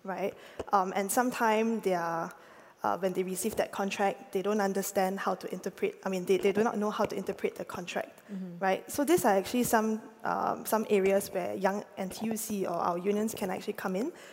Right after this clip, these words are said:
Speaker 2: Mm.
Speaker 1: to help them, right? For, it could even relate to things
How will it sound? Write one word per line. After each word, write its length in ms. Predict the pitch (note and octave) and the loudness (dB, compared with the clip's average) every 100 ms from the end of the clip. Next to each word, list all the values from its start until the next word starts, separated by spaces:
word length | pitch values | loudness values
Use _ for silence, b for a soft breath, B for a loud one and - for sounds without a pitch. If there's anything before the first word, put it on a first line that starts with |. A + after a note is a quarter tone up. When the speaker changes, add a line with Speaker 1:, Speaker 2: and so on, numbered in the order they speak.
| G#3+ | -12
Speaker 2:
Mm. 100 | F#3+ | -6
Speaker 1:
to 120 | G3 | -6
help 320 | F3+ - - - | -2 -2 -2 -4
them, 220 | - - B B B | -6 -8 B B B
right? 220 | G3+ F#3 | 0 0
For, 140 | - G3 A3+ | -2 -2 2
it 180 | A3+ A3+ | 2 4
could 160 | A#3 - | 0 2
even 340 | A#3 B3+ C4+ | 2 4 4
relate 300 | G3+ G3+ G#3 | 4 6 4
to 80 | G3+ | 0
things 420 | - G#3+ A3 - | 0 0 0 -4